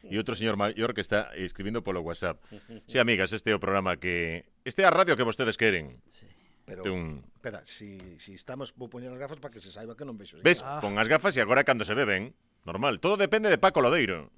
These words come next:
Speaker 1: <laughs>
Speaker 2: É triste, amigo, sí.
Speaker 1: Sí, amigas.
Speaker 2: Mm.
Speaker 1: O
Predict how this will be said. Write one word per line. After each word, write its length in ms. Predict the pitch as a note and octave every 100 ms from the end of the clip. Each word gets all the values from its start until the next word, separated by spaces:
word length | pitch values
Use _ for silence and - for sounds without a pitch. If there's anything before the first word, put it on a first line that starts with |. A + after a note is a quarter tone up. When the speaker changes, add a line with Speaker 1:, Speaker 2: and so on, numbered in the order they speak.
| _ _ _ _ _ _ _ _ -
Speaker 1:
<laughs> 560 | G#3 - - - - - - - A#2+ - - - - - A#2+ -
Speaker 2:
É 80 | G3
triste, 320 | A3+ G#3 -
amigo, 280 | C3+ C3+ G#2+
sí. 220 | - B2 G2
Speaker 1:
Sí, 160 | G3+
amigas. 480 | F3+ C3+ F2+ - A2
Speaker 2:
Mm. 80 | E2+ - - - - - -
Speaker 1:
O 80 | -